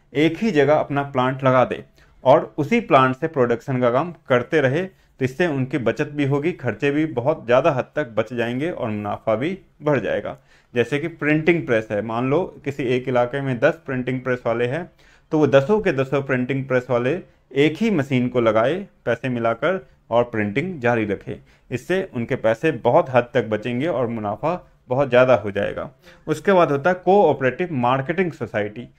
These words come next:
मार्केटिंग सोसाइटी का मतलब, अगर किसी गांव में कोई, अ, दस किसान हैं, सपोज करो गांव में दस किसान हैं और दसों के दसों किसान अपना अपना सामान, अनाज, गेहूँ, चावल, चीनी, चाय पत्ती को मार्केट में ले जाएंगे बेचने के लिए,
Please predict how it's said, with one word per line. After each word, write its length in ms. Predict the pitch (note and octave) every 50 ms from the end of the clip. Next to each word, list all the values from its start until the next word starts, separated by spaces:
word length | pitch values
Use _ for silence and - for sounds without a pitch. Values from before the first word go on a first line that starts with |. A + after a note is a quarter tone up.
| _ - _ _ -
मार्केटिंग 460 | B2+ B2 B2 B2+ D#3 C#3+ F#3+ G3+ G3 G3
सोसाइटी 460 | - D#3 C#3 D3 C3+ C3+ C3 C#3 C#3+
का 120 | C#3+ C3+
मतलब, 340 | B2+ B2+ B2+ D#3 F3 F3 -
अगर 220 | - C3 B2+ F3+ F#3
किसी 460 | F3+ E3 D3+ - - F3 F#3+ G3 G3 - _ _ _ _ -
गांव 280 | A#2+ A#2+ C#3+ D#3 E3+ E3
में 220 | C#3 A#2 E2 - - _ _ _ _ _ _ _ _ _ _ _ _ _ _ - -
कोई, 140 | C#3+ D3 C#3+
अ, 480 | C#3+ - - F3 D#3 C3+ C3+ C3 C3
दस 320 | B2 A2+ G#2 E3 C#3+ C#3 -
किसान 340 | - C3+ C#3 B2+ A#2 A2+ A2
हैं, 100 | A2+ G2+
सपोज 360 | - - A#2+ - B2+ C3 C#3
करो 260 | C3+ C#3+ C3 C#3 D3+ D3+
गांव 240 | C3 B2+ B2 C3
में 160 | C3 C#3 C3 A#2
दस 200 | C3+ C#3+ C3+ C3+
किसान 340 | D3+ C3+ C#3+ C3+ C3+ C3 C3
हैं 180 | E3 F3+ F3+ - _ _ _ _ -
और 180 | A#2+ A#2+ A2+ G#2+
दसों 320 | A#2+ B2 - F#3 G3+ G3
के 120 | G3+ G3+
दसों 360 | E3+ B2 C3+ C3+ C3+ D#3+ E3+ D3+
किसान 360 | C#3 C3 C3 C3+ B2+ B2 A2 - -
अपना 280 | C3 C3+ - F3 F3+
अपना 400 | F#3 - - C#3+ - C#3+ C#3+ C#3+
सामान, 380 | C#3 C#3 C3 B2 B2+ A#2+ A2 G2+
अनाज, 420 | - A#2 A#2 A#2 A#2 A#2 A2 G#2 G2+ - _ _ _ _ _ _ -
गेहूँ, 320 | A#2 A#2 A2+ A#2 A#2 A2+ A2
चावल, 440 | G#2+ B2 A2 A2 A2 A2+ A2+ A2
चीनी, 340 | G#2 A2+ B2+ A2+ A2+ A#2 A2+
चाय 160 | A2 A#2 A2
पत्ती 340 | A2 A2+ A#2+ - - C3 B2
को 300 | B2 C#3 D3+ F3+ F3+ - - - _ _ _ _ -
मार्केट 380 | B2+ B2 C#3 D#3 D#3+ F#3+ F3+ D#3+
में 120 | E3 C#3+
ले 200 | C3+ B2+ A#2+ A#2+
जाएंगे 260 | A#2 A#2 A#2+ C#3 D#3+ E3+
बेचने 420 | B2+ B2+ C#3+ D3 D3 D#3+ D3 B2+
के 120 | - A2+
लिए, 240 | G2+ F#2 E2+ C#2+ -